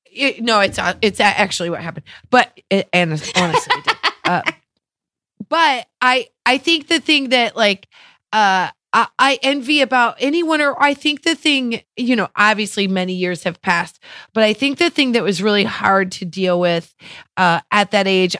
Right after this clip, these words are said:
Speaker 1: I remember, like, going to the city pool and seeing girls, like, being able, do you remember those swimming suits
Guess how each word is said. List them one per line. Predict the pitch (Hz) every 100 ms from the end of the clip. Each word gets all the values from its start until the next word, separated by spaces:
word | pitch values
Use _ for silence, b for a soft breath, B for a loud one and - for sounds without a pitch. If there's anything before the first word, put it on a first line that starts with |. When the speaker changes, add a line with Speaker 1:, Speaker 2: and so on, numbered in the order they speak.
| 208
Speaker 1:
I |
remember, | 202 196 196 196 226 240 240 -
like, | 214 190 175 - b b b b b b _ _ _ _ _ - 190
going | 240 214 220 240
to | -
the | 226
city | - 226 202
pool | 190 - 214 202 208 233 -
and | 202
seeing | - 220 208 202
girls, | 196 196 196 196 190 - - -
like, | 208 -
being | 214 220
able, | 240 262
do | 202 226
you |
remember | 220 220 247 370
those | 453 -
swimming | 269 226 233
suits | 214 240 214